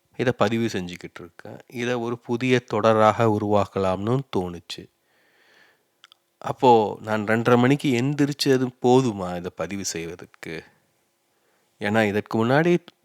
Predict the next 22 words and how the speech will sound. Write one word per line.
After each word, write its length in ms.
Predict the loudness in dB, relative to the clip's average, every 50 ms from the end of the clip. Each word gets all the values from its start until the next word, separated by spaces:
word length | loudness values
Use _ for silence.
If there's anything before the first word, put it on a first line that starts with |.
| -4 0
தோராயமாக 840 | 2 4 6 6 6 6 6 4 4 2 2 0 0 0 -2 0 0
ஒரு 200 | 0 0 2 2
ஆயிரம் 360 | 4 4 4 4 2 0 -2 -2 -2
காணொளிகளை 440 | -2 -2 0 -2 -2 -2 -2 -2
நான் 120 | -2 -2 -2 -4
பதிவு 260 | -4 -4 -4 -4 -6 -6 -8 -12
செஞ்சிருக்கேன். 460 | -10 -10 -12 -14 -14 -16 -14 -14 -14
வெவ்வேறு 460 | -14 -12 -10 -6 -6 -4 -4 -4 -4
விதங்கள்ல 460 | -6 -6 -6 -6 -6 -6 -4 -4 -6 -6 -6
பேசியிருக்கேன். 840 | -6 -8 -6 -6 -8 -10 -10 -10 -12 -12 -12 -10 -10 -10 -10 -12 -16 _ _ _ _
அதுல 280 | -16 -14 -14 -14 -14 -14 -12 -12
சிலது 280 | -12 -12 -12 -12 -12 -12
ஒத்து 300 | -12 -14 -12 -12 -14 -14 _ -14
வந்திருக்கு, 680 | -14 -12 -10 -10 -10 -12 -12 _ -16 -14 -12 -10 -10 -12 -12 -12
சிலது 200 | -12 -12 -12 -12
ஒத்து 320 | -12 -14 -14 _ -12 -10
வரல, 600 | -8 -8 -8 -8 -8 -10 -10 -10 -10 -10 -10 -12 -14 _ _ _ _ -20 -20 -20 -20 _ _ _
நிறைய 400 | -6 -6 -4 -4 -4 -6 -4 -2
இருக்கு. 480 | -2 -4 -4 -6 _ -14 -14 -14 -14 -16 _ _ _ _ _ _ _ _ _ _ _ _ _ _ _ _ _ _ _ _ _ _ _ _ _ _ _ _ _ _ _ _ _ _ _ _ _ _ _ -10
அதே 300 | -4 -2 0 2 2 0
போல 420 | 0 0 0 0 0 0 0 0 -2
நான் 500 | 0 2 2 2 2 2 -2 -4 -8